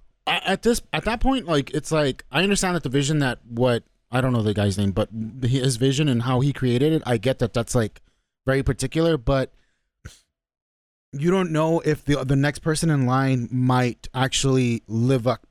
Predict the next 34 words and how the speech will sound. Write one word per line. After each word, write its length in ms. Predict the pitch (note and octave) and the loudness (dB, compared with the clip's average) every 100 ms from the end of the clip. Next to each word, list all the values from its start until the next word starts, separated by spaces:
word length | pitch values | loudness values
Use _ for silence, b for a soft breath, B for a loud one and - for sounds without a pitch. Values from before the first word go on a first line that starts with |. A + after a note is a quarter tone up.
| _ | _
live 280 | B2+ C3+ A#2 | 0 0 0
up 100 | B2 | -2
to 120 | C3+ | 0
that 140 | A#2+ A2 | 0 0
expectation 560 | - G#2 - A2 A2+ | -2 -6 0 0 2
or 60 | A2 | 0
something 280 | A2+ G#2 G2+ | 0 0 2
like 140 | G2+ | 0
that. 240 | G2 F#2 F2 - _ _ _ _ | 0 -4 -6 -14 _ _ _ _
So 520 | - C#3+ C#3+ C3+ C3+ - _ _ | -4 0 2 2 0 -6 _ _
I 120 | C3+ | -2
think, 320 | D#3+ F3+ - - - _ _ _ _ _ _ _ _ _ _ _ - | 0 -2 -6 -20 -20 _ _ _ _ _ _ _ _ _ _ _ -4
I 40 | |
mean, 240 | D3 B2 - | -2 -2 -6
I 120 | C3 D3+ | -2 0
understand 580 | F3 - D#3 F3+ G#3 - | 0 0 -2 -2 -4 -4
how 180 | C3 C3 | -2 -2
strong 400 | - C3+ C#3+ D#3 | 0 2 2 2
you 80 | |
feel 180 | C3+ D3 | 0 0
about 240 | D#3 F3+ G3 | 2 2 0
it, 140 | F3+ | 0
but 80 | C3 | 0
I 60 | C3 | 0
think 160 | D#3 | -2
you 60 | C#3+ | -4
should 180 | - B2+ | -4 -4
just 140 | B2+ | -2
kinda, 160 | D3 C3 | -2 0
like, 180 | A2+ G2 _ _ _ _ _ - | 0 -2 _ _ _ _ _ -4
hold 160 | D3+ | -4
reservation 560 | C#3+ D3+ C3+ B2+ C#3 F3 | -2 -2 0 0 0 0
on 120 | F#3 | 0
it. 140 | A3 | 0